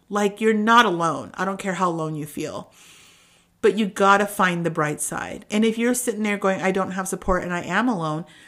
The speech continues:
there's a reason why you're meant to be alone.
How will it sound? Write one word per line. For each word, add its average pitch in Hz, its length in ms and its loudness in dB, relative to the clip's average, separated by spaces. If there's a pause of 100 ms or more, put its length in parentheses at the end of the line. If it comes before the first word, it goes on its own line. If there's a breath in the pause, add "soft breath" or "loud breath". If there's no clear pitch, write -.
(180 loud breath)
there's 247 200 6
a 262 80 4
reason 240 360 2
why 190 120 2
you're 185 180 0
meant 190 280 -4
to 185 100 -2
be 180 200 -4
alone. 165 520 -2